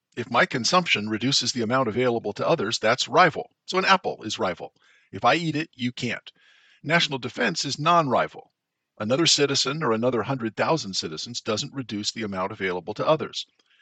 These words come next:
So excludable means that the producer can withhold or deny consumption to someone who doesn't pay. I can prevent you from taking and eating my apple, so apples are potentially excludable.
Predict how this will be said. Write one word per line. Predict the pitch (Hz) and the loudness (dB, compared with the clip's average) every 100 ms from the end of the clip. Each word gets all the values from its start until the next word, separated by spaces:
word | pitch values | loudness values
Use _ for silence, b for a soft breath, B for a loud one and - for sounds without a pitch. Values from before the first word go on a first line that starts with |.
| b | b
So | - 165 | 2 2
excludable | 156 - - 240 247 127 120 | 2 -2 0 2 2 2 0
means | 139 170 127 - | 0 -2 -4 -4
that | 120 - | -4 -4
the | 113 | -8
producer | 120 104 196 226 - 110 | -8 -4 -2 -2 -2 -4
can | - 113 | -8 -8
withhold | 110 - 156 151 160 | -8 -6 -4 -4 -4
or | 110 | -6
deny | 104 113 113 123 139 | -6 -4 0 0 0
consumption | - 135 - 110 - 107 | -4 -6 -4 -4 -4 -8
to | 101 | -10
someone | - 113 117 107 | -8 -8 -8 -8
who | 113 | -4
doesn't | 92 120 123 | -2 -4 0
pay. | 175 - - _ _ _ _ | 2 2 -2 _ _ _ _
I | - 131 | -4 -4
can | 131 | -2
prevent | 117 123 143 | -2 0 -2
you | 123 123 | -2 -6
from | - 98 | -6 -6
taking | 113 110 113 110 | -4 -4 -6 -4
and | |
eating | 120 143 104 | -2 -2 -2
my | 92 | -4
apple, | 82 80 - - b b b - | -4 -6 -8 -10 b b b -2
so | 131 | 4
apples | 127 - 110 120 | 4 4 0 -4
are | 104 | -6
potentially | 107 - 120 127 117 | -8 -8 -6 -6 -4
excludable. | 143 - 208 208 - | -4 -2 -4 -4 -6